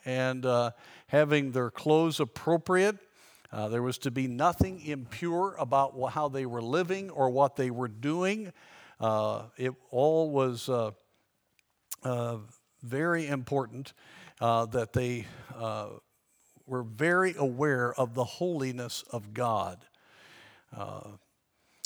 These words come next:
and so even this matter of washing clothes, even this matter of just being very careful in every aspect of how they were living prior to coming, uh, into the,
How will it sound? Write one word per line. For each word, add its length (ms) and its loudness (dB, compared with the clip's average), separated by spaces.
and 220 -8
so 380 4
even 400 -2
this 240 -6
matter 380 0
of 160 -6
washing 580 -2
clothes, 760 -2
even 260 -8
this 220 -10
matter 500 -2
of 320 -6
just 320 -10
being 220 -8
very 320 -4
careful 540 -4
in 180 -12
every 320 -4
aspect 540 -4
of 80 -12
how 220 0
they 160 -2
were 160 -2
living 440 -2
prior 360 4
to 100 -4
coming, 440 -2
uh, 320 2
into 800 -6
the, 280 -8